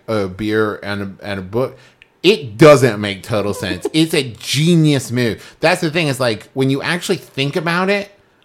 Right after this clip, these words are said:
Speaker 1: I've got it, the perfect companion to my beer, a book of facts. Like, no, it is not that obvious. He is a genius.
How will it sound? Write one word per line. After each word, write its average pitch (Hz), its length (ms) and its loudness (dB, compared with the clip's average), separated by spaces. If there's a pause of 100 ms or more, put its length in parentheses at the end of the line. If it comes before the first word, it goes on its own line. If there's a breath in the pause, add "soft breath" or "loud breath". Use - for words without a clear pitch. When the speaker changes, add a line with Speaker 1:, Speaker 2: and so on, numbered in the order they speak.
(100)
Speaker 1:
I've 127 240 2
got 139 240 4
it, 104 240 -4
the 127 80 -2
perfect 147 520 2
companion 123 680 -2
to 139 140 -2
my 113 220 0
beer, 104 500 -4 (340 soft breath)
a 127 120 4
book 143 300 4
of 120 120 0
facts. - 720 -4 (220 soft breath)
Like, 131 260 2
no, 151 320 4
it 151 120 0
is 131 180 0
not 147 300 2
that 170 140 0
obvious. 135 400 0
He 131 240 -2
is 123 120 0
a 113 80 -2
genius. 101 960 -4